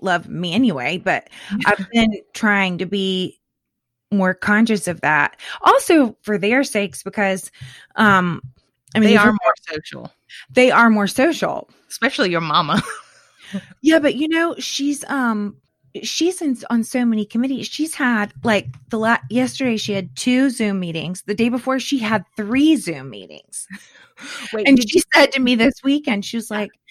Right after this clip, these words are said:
Speaker 1: "Four days ago?" I, I mean, it, no, four days ago, she texted me and said, "Do you know how to Zoom?"
Speaker 2: Uh-huh.
Speaker 1: And I was like, "Oh, yeah, because Jane and Rebecca and I, that's how we have literally every meeting we've ever had.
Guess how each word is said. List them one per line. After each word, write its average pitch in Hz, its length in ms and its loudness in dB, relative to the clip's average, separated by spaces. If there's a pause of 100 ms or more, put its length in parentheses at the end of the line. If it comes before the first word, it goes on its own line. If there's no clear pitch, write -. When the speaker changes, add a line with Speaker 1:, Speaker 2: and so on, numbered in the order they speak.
(280)
Speaker 1:
"Four 294 360 0
days 220 320 -4
ago?" 294 600 -4 (220)
I, - 140 0
I 285 40 6
mean, 269 260 4
it, - 160 0
no, 269 420 2
four 381 360 4
days 302 240 2
ago, 220 180 -2
she 240 240 -6
texted 240 460 -6
me 196 220 -8
and 202 140 -8
said, 202 220 -6
"Do 202 100 -8
you 233 160 2
know 240 100 4
how 208 160 -2
to 190 120 -6
Zoom?" 127 540 -8 (560)
Speaker 2:
Uh-huh. 208 100 -8
Speaker 1:
And 233 140 6
I 226 120 4
was 240 160 -2
like, 240 240 2
"Oh, 311 140 6
yeah, 403 300 4
because 247 340 0
Jane 233 300 0
and 208 140 0
Rebecca 254 380 2
and 214 160 4
I, 196 140 2
that's 240 240 -2
how 247 140 2
we 214 160 -2
have 208 260 2 (180)
literally 208 920 2
every 208 320 2
meeting 190 320 -4
we've 180 180 -4
ever 175 240 0
had. 180 400 0